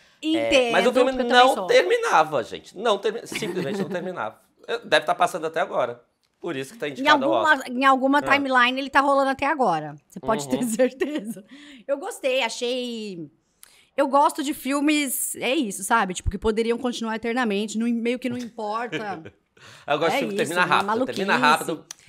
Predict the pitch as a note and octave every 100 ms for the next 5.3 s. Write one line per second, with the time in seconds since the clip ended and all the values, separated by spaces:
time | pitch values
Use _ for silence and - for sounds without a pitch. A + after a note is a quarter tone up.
0 | F#2+ B2+ D#3 F3+ - - A3 A#3 A#3+ B3+
1 | B3 B3+ C#4 D4+ - - - D4+ D4 E4
2 | E4+ E4 D4+ D4 C4+ C4+ D4+ C4 D4 D4
3 | A#3+ A3 A3 A#3 B3+ A#3 F#3 G3 G#3 B3
4 | - - A3+ A3+ B3+ B3+ - - - -
5 | - G3+ E3